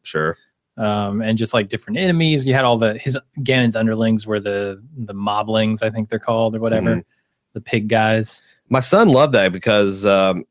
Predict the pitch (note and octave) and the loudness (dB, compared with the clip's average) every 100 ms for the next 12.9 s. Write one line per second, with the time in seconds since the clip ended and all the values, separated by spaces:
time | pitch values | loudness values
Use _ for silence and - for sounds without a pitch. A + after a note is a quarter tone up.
0 | _ - G2+ G2+ F2+ G#2 C3 C3 - D3 | _ -10 -6 -6 -4 -2 0 0 0 -2
1 | - C3+ B2+ G#2 F#2+ F#2+ F#2+ F#2+ F#2 F#2+ | 0 0 2 2 2 2 0 -2 -2 0
2 | F#2+ F#2 - G#2 F2+ D#2+ D#2+ E2+ E2+ _ | 0 -4 -6 -2 -2 0 -2 -4 -6 _
3 | _ _ _ _ _ G2 - A2+ G2 G2+ | _ _ _ _ _ -4 -2 -2 -2 0
4 | G2+ F2 E2+ D#2 E2 D#2 E2+ F2+ F2 - | 2 0 -2 -2 -4 -6 -6 -6 -8 -10
5 | D#2+ D#2 D3 G#2 D#2 D2 F2 A2 - A2 | -12 -4 0 0 0 -2 -2 -2 0 -2
6 | G2+ F2+ F2 - B2 G2+ E2+ E2+ E2 - | -2 -2 -6 -4 -2 -2 -2 -6 -8 -4
7 | D3+ D3+ C#3 A#2 G2+ G2+ D#2 F2+ F#2+ F2+ | 0 0 2 2 2 2 0 -2 -2 -2
8 | G2 G2 D#2+ E2+ E2+ F2 E2+ E2+ - G2 | -2 -2 -2 -2 -2 -4 -4 -6 -4 -2
9 | F#2+ F#2 F2+ D#2+ F#2 G2+ A2+ A2+ F#3+ - | -2 -2 -4 -4 -4 -4 -2 0 0 -2
10 | C2+ - E2 F2+ F2+ D2+ F#2 - G2+ G#2 | -12 -14 -10 -6 -6 -6 -8 -6 -4 -2
11 | C#2+ _ _ _ - D3 - _ _ A#2+ | -4 _ _ _ -4 -4 -4 _ _ 0
12 | A#2 A2+ A2 A2 - D3 C#3+ C3+ - | 2 4 4 2 2 4 4 4 2